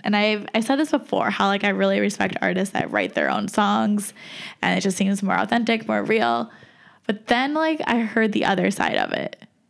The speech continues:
And so, um, I was like, when F G L's album came out, they were talking about their songs, and I forget which one it was. And they were talking about the songwriter who wrote it and how it's, like, their first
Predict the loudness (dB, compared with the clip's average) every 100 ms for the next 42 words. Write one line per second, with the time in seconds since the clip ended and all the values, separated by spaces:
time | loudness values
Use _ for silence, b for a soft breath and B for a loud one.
0 | _ _ b 0 0 2 2 4 2 -2
1 | B B B B B _ -2 2 2 2
2 | -2 -8 -20 _ -2 2 2 2 0 0
3 | 0 2 0 2 2 4 2 2 4 2
4 | 2 2 4 4 2 2 0 2 2 4
5 | 2 2 0 0 2 2 0 2 2 2
6 | 0 2 0 2 2 2 2 0 -2 -14
7 | -20 -12 0 0 4 2 2 0 2 4
8 | 2 0 -4 -4 -4 -4 _ _ -20 -10
9 | 0 2 4 4 2 2 -2 -4 -2 2
10 | 2 2 0 -2 -6 _ _ _ -20 _
11 | _ -2 2 2 2 2 0 -2 B B
12 | B B B -2 0 0 2 0 -4 -10